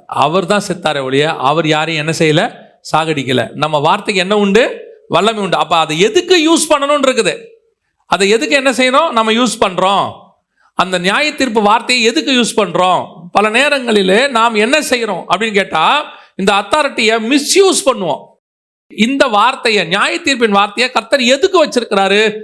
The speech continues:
பிசாசை விரட்டுறதுக்கு, சில நேரத்துல திருத்தறதுக்கு, மனுஷனை திருத்தறதுக்கு. பவுல் சொல்றாரு, "அவனை நரகத்திற்கு தப்பும்படி சாத்தானிடத்தில் நான் ஒப்பு கொடுக்கிறேன்." இப்ப அவர் சொல்றாரு,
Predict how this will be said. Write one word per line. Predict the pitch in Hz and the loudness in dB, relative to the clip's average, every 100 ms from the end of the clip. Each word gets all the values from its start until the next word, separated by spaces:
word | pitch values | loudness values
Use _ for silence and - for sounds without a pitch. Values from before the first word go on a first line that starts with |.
| - - | -6 -2
பிசாசை | 185 220 208 190 | 0 0 -2 0
விரட்டுறதுக்கு, | 165 160 - 143 123 160 175 - - _ _ _ _ _ _ _ _ _ | -2 -2 -6 -4 0 0 0 -4 -20 _ _ _ _ _ _ _ _ _
சில | - 196 196 302 | -2 0 0 0
நேரத்துல | 285 - 180 185 240 - | 0 0 0 0 -2 -4
திருத்தறதுக்கு, | - 285 302 262 190 170 | -2 -2 2 0 0 -2
மனுஷனை | 175 226 247 233 277 - - - _ - | -2 -2 0 0 0 -4 -12 -20 _ -2
திருத்தறதுக்கு. | 285 285 226 180 147 - | 0 2 0 0 -4 0
பவுல் | 185 240 214 | 0 0 -2
சொல்றாரு, | 202 180 185 143 123 185 262 - - - _ - | -2 0 0 0 0 0 0 -4 -16 -20 _ -2
"அவனை | 175 196 190 208 339 - - | 0 0 0 -2 -4 -8 -10
நரகத்திற்கு | - 165 233 262 202 247 214 247 - | -4 -2 0 -2 -4 -4 -4 -4 -4
தப்பும்படி | 190 208 180 185 214 156 196 233 - - - - - | -4 -4 0 2 2 2 0 -4 -10 -18 -8 -2 2
சாத்தானிடத்தில் | 240 302 - 294 277 262 262 247 | 0 0 0 0 2 0 0 -2
நான் | 208 214 | 0 -2
ஒப்பு | 220 180 202 | 0 -2 -2
கொடுக்கிறேன்." | 170 160 151 147 165 147 113 - _ _ - | -2 0 0 0 0 -4 -8 -20 _ _ -4
இப்ப | 220 254 | 0 0
அவர் | 220 | 2
சொல்றாரு, | 240 285 247 160 | 2 2 0 -4